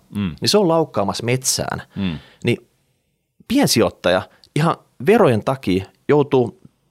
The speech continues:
Speaker 2: pitää suitsista kiinni ja ravata siellä sitten kuusikossa, kun laukkarata, muut pyörii, <laughs> kisa jatkuu aivan muualla.
Speaker 1: <laughs> Joo.
Speaker 2: <laughs> Mutta nytten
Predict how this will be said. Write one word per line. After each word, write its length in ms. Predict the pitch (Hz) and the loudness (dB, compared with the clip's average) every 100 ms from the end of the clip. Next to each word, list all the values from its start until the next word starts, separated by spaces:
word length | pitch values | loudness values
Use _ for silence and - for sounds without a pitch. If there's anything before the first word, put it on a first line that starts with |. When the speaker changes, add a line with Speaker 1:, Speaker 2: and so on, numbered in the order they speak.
| _ | _
Speaker 2:
pitää 220 | 202 151 | -4 0
suitsista 500 | 131 185 165 120 - | 2 2 2 0 -4
kiinni 340 | 113 147 117 107 | -2 0 0 0
ja 80 | |
ravata 320 | 107 131 113 98 | 0 0 -2 -2
siellä 300 | - 104 92 | -2 0 0
sitten 320 | 104 - 98 - | -2 -4 -6 -2
kuusikossa, 580 | - 147 104 - 78 117 - - - _ _ - | 2 2 2 -4 -4 -6 -8 -16 -20 _ _ -2
kun 100 | 139 | 2
laukkarata, 520 | 156 156 113 107 104 - - - - - - | 2 0 -2 -2 -6 -8 -18 -20 -20 -18 0
muut 300 | 160 156 - | 2 2 2
pyörii, 340 | 135 123 117 - - - | 2 2 0 -4 -8 -18
<laughs> 200 | - - | -18 -6
kisa 240 | 165 - | -2 2
jatkuu 380 | 123 127 - 151 - | 2 0 -2 -2 0
aivan 360 | 170 185 151 | 0 0 0
muualla. 520 | 127 147 127 98 117 131 202 202 | 4 4 4 2 0 -2 -4 -4
Speaker 1:
<laughs> 140 | 147 127 131 113 113 110 - | -2 0 0 0 -2 -2 -4
Joo. 400 | 90 101 110 147 135 214 208 | 0 2 2 0 -2 -2 -2
Speaker 2:
<laughs> 340 | - - - 123 | -4 -12 -8 0
Mutta 420 | 156 202 196 101 - - 135 | 0 0 0 -4 -6 -4 0
nytten 500 | 185 247 107 98 85 | 2 0 0 0 0